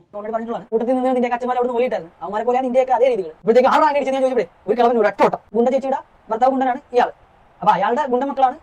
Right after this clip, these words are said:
അവിടെ നിന്ന് വീഡിയോ ഒക്കെ എടുത്തത്. ഞാൻ ഇവിടെ ബെഡ്റൂമിൽ ചെന്നിട്ട് പ്രശ്നം ആയിട്ടില്ല. അപ്പൊ ആരും എന്റെ കയ്യിൽ വന്നിട്ട്,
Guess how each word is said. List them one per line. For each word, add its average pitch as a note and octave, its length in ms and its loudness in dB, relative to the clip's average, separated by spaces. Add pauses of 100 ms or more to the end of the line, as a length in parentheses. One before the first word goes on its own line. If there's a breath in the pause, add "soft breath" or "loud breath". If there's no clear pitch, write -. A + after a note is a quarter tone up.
അവിടെ C4 140 4
നിന്ന് C4+ 140 0
വീഡിയോ B3+ 180 4
ഒക്കെ A3 100 0
എടുത്തത്. D#3+ 180 -8 (160)
ഞാൻ G3 80 -10
ഇവിടെ A#3 180 -10
ബെഡ്റൂമിൽ A3 220 -8
ചെന്നിട്ട് A#3 200 -8
പ്രശ്നം G3+ 200 -14
ആയിട്ടില്ല. G3+ 200 -12 (300)
അപ്പൊ E3+ 140 -4
ആരും A3+ 160 0
എന്റെ A#3 140 0
കയ്യിൽ B3 140 6
വന്നിട്ട്, A#3 200 -2